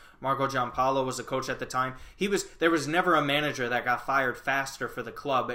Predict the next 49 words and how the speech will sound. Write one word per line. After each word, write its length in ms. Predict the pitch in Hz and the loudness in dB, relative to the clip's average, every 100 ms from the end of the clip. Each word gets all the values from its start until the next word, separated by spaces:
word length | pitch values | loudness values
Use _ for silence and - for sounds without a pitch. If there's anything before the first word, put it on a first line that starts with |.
| - | -6
in 160 | 139 | -6
their 220 | 127 120 113 | -4 -4 -4
history, 560 | 156 156 - 117 113 - - - | -6 -8 -8 -6 -8 -10 -14 -6
and 100 | 131 | -4
they've 160 | 131 | 0
been 120 | 147 | 2
around 340 | 147 139 139 135 | 2 2 0 0
since 280 | 131 123 - | -6 -8 -8
eighteen 420 | 139 131 135 123 | -8 -8 -10 -8
ninety-nine. 640 | 120 117 117 117 113 107 110 - - | -6 -8 -10 -8 -10 -10 -16 -18 -10
So 180 | - 127 | -4 0
that's 280 | 139 135 - | 0 -2 -2
all 260 | 135 131 | 0 0
you 140 | 131 127 | -2 -4
could 160 | 127 | -4
<laughs> 80 | - | -4
say 200 | - 135 | -4 -6
about 360 | 131 117 120 - | -4 -4 -4 -2
that 240 | 123 120 - - - | -2 -4 -10 -12 -8
if 140 | 127 | -6
you 80 | 123 | -4
just 240 | 131 123 | -6 -6
need 180 | 135 131 | -8 -6
to 80 | 135 | -4
know 160 | 127 | -2
how 200 | 113 120 | 0 -2
dreadful 560 | 123 127 135 139 135 120 | -2 0 0 0 -6 -6
they 180 | 117 113 | -2 -4
were. 380 | 117 117 113 - - - 165 | 0 -2 -2 -8 -20 -8 -6
As 120 | 151 | 0
for 120 | 165 | 2
Roma, 340 | 147 170 185 | 4 4 4
they 120 | 160 160 | 4 6
were 100 | 156 | 4
a 40 | |
little 240 | 147 185 | 4 2
bit 140 | 202 190 | 2 2
in 100 | 170 | 0
the 60 | 143 | 0
free 240 | - 175 | 2 0
fall. 320 | - 143 127 | 2 0 2
I 80 | 123 | 0
thought, 340 | - 160 160 | 2 2 2
I 80 | 139 | -2
thought 200 | - 185 | -4 -6
the 80 | 139 | -4
break 320 | 123 143 156 | 0 0 0
for 140 | - 143 | -2 -4
them 440 | 127 123 143 156 | 0 0 0 -6